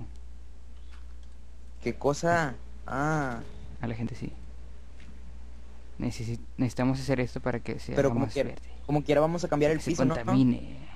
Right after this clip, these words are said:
Speaker 2: Contamination.
Speaker 1: No, no, aquí sí. No seas
Speaker 2: Pero
Speaker 1: noob.
Speaker 2: necesitamos que se haga verde esta cosa. Esto. Que no se vea así
Speaker 1: ¿Cuál
Speaker 2: tan
Speaker 1: lugar?
Speaker 2: feo la tierra.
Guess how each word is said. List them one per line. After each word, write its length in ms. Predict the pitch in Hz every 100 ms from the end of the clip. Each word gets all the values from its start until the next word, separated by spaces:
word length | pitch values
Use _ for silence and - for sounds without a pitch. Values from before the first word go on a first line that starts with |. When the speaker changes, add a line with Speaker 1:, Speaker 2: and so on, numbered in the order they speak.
| - -
Speaker 2:
Contamination. 580 | 147 131 131 123 - 117
Speaker 1:
No, 140 | 113
no, 140 | 113 123 - - -
aquí 200 | 107 -
sí. 340 | - 120 123 - - - - - - - - - - - - -
No 140 | 120 120
seas 180 | 131 131
Speaker 2:
Pero 100 | 123
Speaker 1:
noob. 80 | 123
Speaker 2:
necesitamos 420 | 135 - 135 175
que 80 | 156
se 100 | 143
haga 140 | 143
verde 320 | 147 170 202 170
esta 220 | - 160
cosa. 480 | 190 160 175 147 117 - - - - - - - - - - - - - - - - - -
Esto. 340 | - - 180 143 113 - - - - - - - - - - - - - - - - - - - - -
Que 80 | 135
no 80 | 131
se 120 | 139
vea 120 | 131
así 80 | 127
Speaker 1:
¿Cuál 120 | -
Speaker 2:
tan 80 | 120
Speaker 1:
lugar? 200 | 123 135 127 123
Speaker 2:
feo 100 | 127
la 60 |
tierra. 420 | - - 123 117